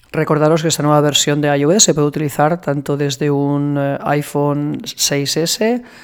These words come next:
hasta un iPhone trece Pro Max. O sea que todos los dispositivos que hay por en medio, pues,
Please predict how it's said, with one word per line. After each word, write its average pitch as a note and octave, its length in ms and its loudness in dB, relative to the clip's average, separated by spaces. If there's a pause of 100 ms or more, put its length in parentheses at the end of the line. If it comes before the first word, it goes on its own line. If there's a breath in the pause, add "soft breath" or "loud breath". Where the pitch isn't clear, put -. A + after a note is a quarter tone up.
(260 loud breath)
hasta E3+ 300 2
un E3 80 2
iPhone D#3+ 360 0
trece D#3 320 -2
Pro D#3 300 2
Max. - 640 -4 (120)
O - 20 -12
sea - 220 -8
que - 100 -10
todos B2+ 300 -2
los C3 260 -2
dispositivos C#3+ 600 -4
que - 80 -2
hay D3 80 2
por D3 180 0
en D3 140 2
medio, G3+ 360 4
pues, B2+ 460 -2